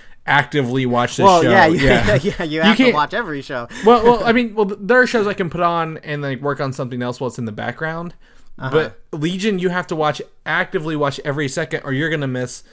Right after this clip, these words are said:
Speaker 1: something very crucial that happens later on. Um,
Speaker 2: Yes,
Speaker 1: it's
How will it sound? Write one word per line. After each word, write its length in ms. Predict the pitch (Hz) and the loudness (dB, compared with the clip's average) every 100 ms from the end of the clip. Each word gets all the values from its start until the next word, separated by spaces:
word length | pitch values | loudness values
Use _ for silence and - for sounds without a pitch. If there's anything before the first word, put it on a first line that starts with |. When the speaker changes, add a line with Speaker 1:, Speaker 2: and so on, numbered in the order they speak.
| - - - | -20 -20 -20
Speaker 1:
something 760 | - - 156 139 135 131 131 123 92 | -14 -6 -4 -4 -4 -4 -6 -8 -10
very 560 | 123 135 135 131 123 - | -4 -2 0 -2 -6 -8
crucial 500 | - 139 - 110 117 - - | -4 -4 -2 -6 -8 -18 -14
that 340 | 135 135 135 | -8 -6 -6
happens 360 | 123 120 123 117 | -4 -6 -6 -8
later 260 | 113 113 113 | -8 -8 -12
on. 280 | 98 107 - | -12 -16 -16
Um, 280 | 117 117 120 | -14 -14 -10
Speaker 2:
Yes, 320 | 123 120 - | -8 -8 -10
Speaker 1:
it's 100 | 127 | -18